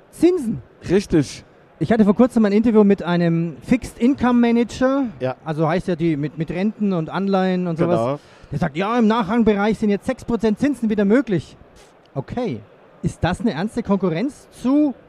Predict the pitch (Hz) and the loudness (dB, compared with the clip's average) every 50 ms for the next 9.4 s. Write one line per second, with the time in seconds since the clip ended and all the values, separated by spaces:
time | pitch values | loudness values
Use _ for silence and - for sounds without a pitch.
0 | - _ - - 165 - - - - - 208 185 170 156 139 147 220 294 - - | -20 _ -12 -12 -12 -12 -12 -8 -2 0 2 2 2 2 0 0 -2 -4 -8 -12
1 | - - - - - - - - - - 208 226 208 202 226 - - - 202 196 | -20 -20 -20 -20 -20 -20 -20 -6 0 2 2 4 2 0 -4 0 2 4 6 6
2 | 254 302 294 - - 254 - - 165 175 190 185 185 170 - - - _ _ - | 6 4 2 2 0 -4 -4 -4 -4 -2 -2 0 -2 -2 -6 -10 -18 _ _ -6
3 | 151 240 - - 220 220 214 208 - - 180 196 220 - - - - 165 175 - | -6 -6 -4 -2 -2 -2 -2 0 0 0 0 0 -2 -4 -6 -4 -4 -4 -2 -2
4 | - 240 262 - - - - - - - - - - - - - - - - - | -4 -4 -4 -6 -8 -14 -20 -20 -20 -20 -20 -20 -20 -20 -20 -20 -20 -20 -6 -2
5 | 147 170 165 175 175 185 - - 170 165 - - 208 190 - - 185 170 175 - | 0 2 2 2 2 0 -2 -2 0 0 0 0 -2 -2 -2 -2 -2 -2 -2 -2
6 | - 165 - - - 127 131 208 - - 180 175 190 214 202 180 - 165 175 170 | -4 -6 -6 -6 -4 0 0 0 0 0 -2 -2 -2 -2 -2 -2 -4 -4 -6 -6
7 | - 175 - - 160 151 156 156 143 143 156 139 - - 156 - 165 147 - - | -8 -10 -10 -6 -4 -2 -2 -2 -2 -4 -6 -8 -6 -6 -4 -4 -4 -6 -8 -8
8 | 113 113 139 170 190 - 160 151 - 330 415 339 - 147 123 113 117 107 - 120 | -6 -4 -2 -2 -2 -2 -4 -4 -6 -8 -10 -8 -6 -4 -2 -2 -4 -4 -4 -6
9 | 110 98 104 104 101 87 131 180 | -6 -6 -6 -6 -8 -8 -8 -10